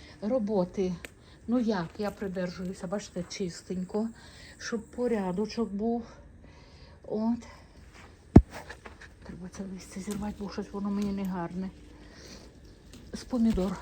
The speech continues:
маю в виду. Ой, ой-ой-ой. Бачите, що зробила? Розкрутила. От. Я зараз зроблю по-другому.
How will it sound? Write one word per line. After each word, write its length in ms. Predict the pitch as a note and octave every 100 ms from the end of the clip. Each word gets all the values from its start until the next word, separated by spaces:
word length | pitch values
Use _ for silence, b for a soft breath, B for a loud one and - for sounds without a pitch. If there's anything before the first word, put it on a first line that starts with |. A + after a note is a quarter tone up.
| -
маю 260 | G3+ G3+
в 20 | G3
виду. 220 | G#3 A3
Ой, 140 | - - - - B B B B
ой-ой-ой. 520 | G#3+ A3+ B3+ B3+ F#3 D#3 - - - - - B B B
Бачите, 400 | A3+ G3 - -
що 160 | G3 B3+
зробила? 520 | A#3+ A#3 G#3 A3+ G3 - B B B
Розкрутила. 800 | B3 A3 - - A#3 G#3 F3 - - - - - B B B - - - - - - - - - - B B B B B - B3+ C4
От. 320 | G3 F#3 - - - - - - - - - - - - - B B B B B A#3+
Я 80 |
зараз 240 | G#3+ A3 A3
зроблю 300 | A3 G#3+ A3
по-другому. 580 | - A3+ F#3+ F#3+ F#3+